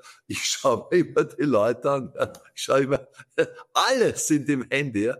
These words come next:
Oder du gehst zum Burger King oder McDonald's, die sitzen alle dort, ja. Und jeder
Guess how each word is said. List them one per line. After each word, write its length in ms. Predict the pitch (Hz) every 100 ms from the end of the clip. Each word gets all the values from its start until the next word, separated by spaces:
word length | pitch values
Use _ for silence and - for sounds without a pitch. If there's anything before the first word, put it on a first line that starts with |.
| - _
Oder 240 | 123 131
du 160 | 123 131
gehst 300 | 127 127 -
zum 160 | 135 110
Burger 400 | 101 127 139 139
King 260 | - 151
oder 240 | 135 117 117
McDonald's, 840 | 120 - - 104 120 135 147 -
die 120 | 131
sitzen 500 | - 151 156 - 143
alle 300 | 123 117 113 -
dort, 340 | 107 117 -
ja. 120 | 131 - - -
Und 200 | 113 113
jeder 380 | 123 123 120